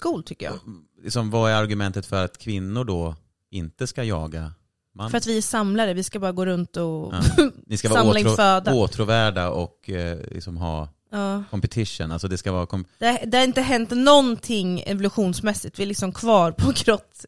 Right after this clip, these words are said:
Speaker 2: Ja.
Speaker 1: grottmänniskonivå.
Speaker 2: För det blir ju lite så här, det kan ju också vara en f-, fördom att så här, "Men s-, s-, s-, låt han jaga lite.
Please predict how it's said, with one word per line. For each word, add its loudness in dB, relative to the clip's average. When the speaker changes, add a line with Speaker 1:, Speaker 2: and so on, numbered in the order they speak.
Speaker 2:
Ja. 4
Speaker 1:
grottmänniskonivå. -4
Speaker 2:
För 0
det 0
blir -2
ju 2
lite -2
så -2
här, 2
det -4
kan 2
ju 4
också -2
vara 2
en 0
f-, -16
fördom 2
att 0
så -4
här, 0
"Men 2
s-, -10
s-, -12
s-, -20
låt 0
han 6
jaga 4
lite. -4